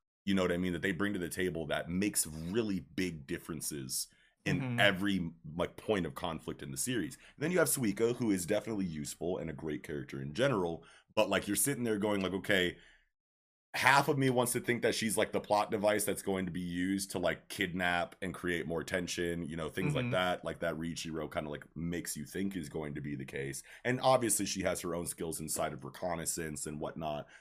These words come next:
Speaker 1: but, like,
Speaker 2: Yeah.
Speaker 1: how far can that really go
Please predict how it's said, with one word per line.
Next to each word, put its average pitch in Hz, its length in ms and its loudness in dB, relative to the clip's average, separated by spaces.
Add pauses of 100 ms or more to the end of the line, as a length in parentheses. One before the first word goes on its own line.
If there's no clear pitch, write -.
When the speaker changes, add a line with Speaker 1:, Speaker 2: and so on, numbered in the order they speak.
Speaker 1:
but, 104 100 2
like, 90 180 2
Speaker 2:
Yeah. 120 160 4 (160)
Speaker 1:
how 135 340 8
far 101 680 6 (140)
can 104 240 -2
that 87 200 0
really 85 280 -2
go 80 640 0